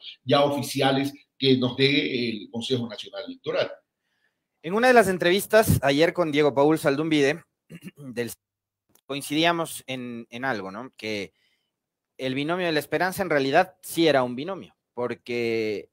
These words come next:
Speaker 2: y yo mencionaba también en el comentario que hay candidatos presidenciales a los que hasta ahora yo no les conozco quién fue su candidato pre-, vicepresidencial,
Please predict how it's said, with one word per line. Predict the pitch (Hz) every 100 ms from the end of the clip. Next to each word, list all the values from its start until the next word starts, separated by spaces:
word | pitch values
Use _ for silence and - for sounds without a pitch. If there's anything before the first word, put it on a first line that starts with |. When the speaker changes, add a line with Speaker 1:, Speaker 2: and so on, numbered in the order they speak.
| _
Speaker 2:
y | 107
yo | 107 123
mencionaba | 123 113 113 127 120
también | 110 120 120
en | 113
el |
comentario | 113 113 113 127 135 -
que | 120
hay | 120
candidatos | 123 117 123 123
presidenciales | - 110 110 107 131 135 113
a |
los | 104 -
que | 104 101
hasta | 101 - 113
ahora | 123 123
yo | 120
no | 123
les | 110
conozco | - 107 123 127 120
quién | - 113
fue | - 123
su | 120
candidato | 107 107 107 113 104
pre-, | 104 -
vicepresidencial, | 113 117 101 104 101 98 - 131 123